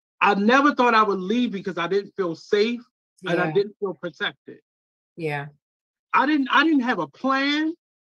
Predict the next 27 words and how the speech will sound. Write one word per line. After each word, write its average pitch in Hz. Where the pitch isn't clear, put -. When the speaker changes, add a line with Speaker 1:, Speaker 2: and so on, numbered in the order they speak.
Speaker 1:
My 175
savings 254
don't 220
look 175
nothing 277
like 202
it 190
should. 139
Speaker 2:
Right. -
Speaker 1:
<laughs> -
My, 214
you 254
know, 240
I 233
gotta 233
think 240
about 214
health 262
insurance 170
and 170
all 262
those 262
things 190
now. 151
But 208
it 220
comes, 247